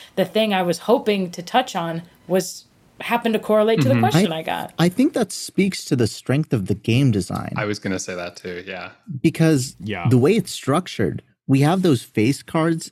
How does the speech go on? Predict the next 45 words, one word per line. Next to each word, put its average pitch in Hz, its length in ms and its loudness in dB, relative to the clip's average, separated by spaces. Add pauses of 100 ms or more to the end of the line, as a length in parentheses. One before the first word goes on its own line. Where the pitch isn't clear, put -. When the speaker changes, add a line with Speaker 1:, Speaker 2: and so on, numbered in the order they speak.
Speaker 3:
in 123 120 4
the 107 80 4
very 110 180 2
beginning 113 600 0
to 127 200 2
establish 120 760 0 (300)
the - 80 -2
base 160 360 0
level 131 420 2
of 104 140 -2
our 98 40 0
location. 92 720 -4 (960)
And 127 200 4
I 127 100 2
think 147 240 0
we 127 140 6
had 123 260 4
so - 260 -2
much 117 260 2
fun 110 280 2
talking 110 400 0
about 123 300 0
that, 139 280 -2
that 98 360 0 (360)
we, 117 280 4 (760)
if 117 140 -2
we 120 80 4
look 113 200 2
back 107 240 0
on 110 120 2
it, 104 100 0
we 107 80 2
probably 120 320 0
exceeded 107 460 0
the 98 420 0 (580)
recommended 113 840 0
Speaker 2:
Oh, 147 120 0
absolutely. 123 520 -4
Speaker 3:
an 143 60 4
Speaker 2:
It - 40 6
Speaker 3:
amount 139 220 4
Speaker 2:
says, 131 100 2
Speaker 3:
of 135 60 2
Speaker 2:
like, 135 100 6
Speaker 3:
minutes. 143 240 -2